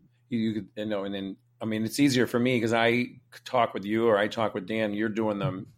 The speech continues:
standalone by yourself and just, they're great. I mean, I'm sure I use them as references for our podcast. I bet you people use it for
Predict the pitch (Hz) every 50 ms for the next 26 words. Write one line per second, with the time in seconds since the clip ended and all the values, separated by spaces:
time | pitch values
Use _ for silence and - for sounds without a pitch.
0 | _ _ _ _ - - - - 110 110 104 104 101 107 107 107 104 101 101 101
1 | 101 101 95 - - 104 104 101 - - 101 92 - 95 - - _ _ _ _
2 | _ - _ _ _ _ _ - 107 101 95 - 110 113 110 98 95 - 98 98
3 | 104 104 101 101 _ _ _ - 110 107 - - 123 117 107 104 - _ _ _
4 | - 117 135 143 139 139 131 - - 113 110 107 101 92 107 110 113 - - 101
5 | 92 - 101 98 95 - - 110 110 104 101 - 113 110 107 95 - 107 101 98
6 | 101 - - 98 95 110 104 101 98 - _ 123 117 110 104 110 110 104 113 101
7 | - 104 95